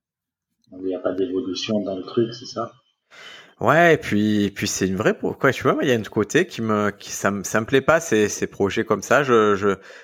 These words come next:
Speaker 2: c'est, toi, tu, toi qui regardes Twitch, tu vois.
Speaker 1: Ouais.
Speaker 2: Twitch, moi, je vais suivre des mecs chez eux, en indé, quoi. Et dès qu'ils ont essayé de faire des trucs plus produits, des, euh,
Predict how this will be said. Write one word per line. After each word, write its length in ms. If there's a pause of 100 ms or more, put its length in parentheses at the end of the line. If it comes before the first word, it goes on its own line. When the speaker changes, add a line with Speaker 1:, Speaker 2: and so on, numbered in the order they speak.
(800)
Speaker 2:
c'est, 840 (880)
toi, 140
tu, 260
toi 160
qui 140
regardes 360
Twitch, 540 (160)
tu 160
vois. 300 (640)
Speaker 1:
Ouais. 280 (460)
Speaker 2:
Twitch, 440
moi, 200
je 100
vais 80
suivre 260
des 140
mecs 560 (300)
chez 380
eux, 220
en 140
indé, 460
quoi. 420 (380)
Et 140
dès 180
qu'ils 260
ont 80
essayé 300
de 100
faire 280
des 100
trucs 280 (180)
plus 420
produits, 680
des, 340
euh, 340